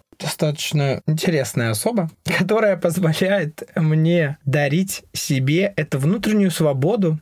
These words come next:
сфотографировать себя голым, выкладывать странные мемасики, говорить, что думать, искренне извиняться, жалеть о том, что сделал, потом не жалеть о том, что сделал. И это про внутреннюю свободу. У меня для вас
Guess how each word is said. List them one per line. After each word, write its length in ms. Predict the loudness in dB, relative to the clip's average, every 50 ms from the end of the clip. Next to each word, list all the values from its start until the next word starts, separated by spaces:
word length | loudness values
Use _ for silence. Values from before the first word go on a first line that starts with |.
| -4 _
сфотографировать 800 | -4 -2 0 0 0 2 0 0 0 0 2 2 2 2 0 0
себя 460 | -2 -2 0 0 0 0 0 -2 -2 -4 -4 _
голым, 600 | -2 0 0 2 2 4 4 4 2 2 2 0 -2 -6 _ _
выкладывать 800 | 0 2 2 2 2 2 2 2 2 2 2 0 0 -2 -6 -8 -8 -8
странные 840 | -10 -8 -8 -6 -2 -2 0 2 2 2 2 2 2 2 2 2 2 2
мемасики, 800 | 2 2 2 2 0 0 -2 -2 -4 -2 -2 -2 -2 -2 -4 -6 -10 _ _ _ _ _ -4
говорить, 380 | 0 0 2 2 2 0 -2
что 220 | -4 -2 0 0 2
думать, 480 | 2 4 4 4 2 2 0 -4 -8 -12 -16 -20 _ _
искренне 480 | -2 -2 -2 0 0 0 0 2 0 0
извиняться, 720 | 0 0 0 0 2 0 0 -2 -2 -2 -2 -2 -4 -6 -6 _
жалеть 480 | -2 0 0 0 2 2 0 0 0 0
о 40 | 0
том, 160 | 0 0 -2
что 160 | -2 -2 -2
сделал, 640 | -2 0 0 2 2 2 4 4 4 2 2 0 -4 -8 -14 _ -4
потом 560 | -4 -4 0 0 0 2 2 2 0 0 0 -2
не 180 | 0 0 2 2
жалеть 360 | 2 2 2 2 2 2 0
о 60 | 0
том, 160 | 0 0 0
что 200 | 0 0 -2 -2
сделал. 340 | 0 0 0 0 0 0 0 0
И 60 | 0
это 220 | 0 2 0 0 0
про 160 | 0 0 2
внутреннюю 480 | 2 2 0 2 2 2 2 2 0
свободу. 640 | 0 0 0 0 2 2 2 2 2 2 0 0 -2 -6 -12 _ _ _ _
У 60 | 0
меня 260 | 2 4 4 2 2
для 200 | 2 2 2 2
вас 340 | 2 2 0 0 -4 -8